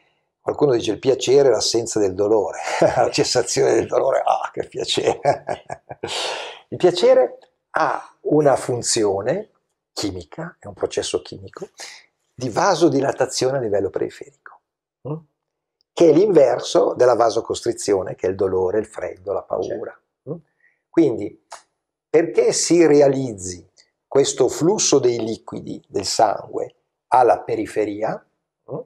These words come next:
Speaker 1: Occorre che il corpo possa essere sufficientemente liberato da quegli elementi di trattenimento che sono la rabbia, la paura, il conflitto, eh, eccetera.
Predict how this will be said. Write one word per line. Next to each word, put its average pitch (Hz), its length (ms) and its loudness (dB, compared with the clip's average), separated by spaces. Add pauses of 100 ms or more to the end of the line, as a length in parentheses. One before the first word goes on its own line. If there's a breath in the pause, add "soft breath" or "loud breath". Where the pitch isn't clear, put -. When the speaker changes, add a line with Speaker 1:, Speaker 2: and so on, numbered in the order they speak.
(1400)
Speaker 1:
Occorre 196 720 4
che - 480 2 (1400 loud breath)
il 151 160 -6
corpo 135 680 2
possa 135 360 4
essere 117 280 4
sufficientemente 135 1120 0
liberato 110 880 0 (120)
da 110 200 2
quegli 120 240 -2
elementi 120 420 -2
di 107 80 -4
trattenimento 127 840 -2
che - 100 -4
sono 104 540 -2 (380 soft breath)
la - 120 0
rabbia, 135 480 2
la - 140 0
paura, 139 520 2
il - 120 -4
conflitto, - 880 0
eh, - 360 -6 (140)
eccetera. - 460 -14